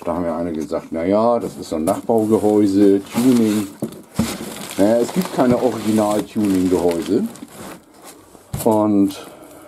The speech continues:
das ist eben halt dieser Malossi M P one. Und es gibt auch natürlich original keine Gehäuse, die, äh,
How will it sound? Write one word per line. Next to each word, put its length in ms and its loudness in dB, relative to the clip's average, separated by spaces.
das 160 0
ist 160 -2
eben 320 2
halt 240 2
dieser 320 2
Malossi 560 2
M 180 2
P 140 4
one. 380 2
Und 340 2
es 200 -6
gibt 180 -2
auch 180 2
natürlich 380 2
original 580 2
keine 300 0
Gehäuse, 600 2
die, 260 2
äh, 440 0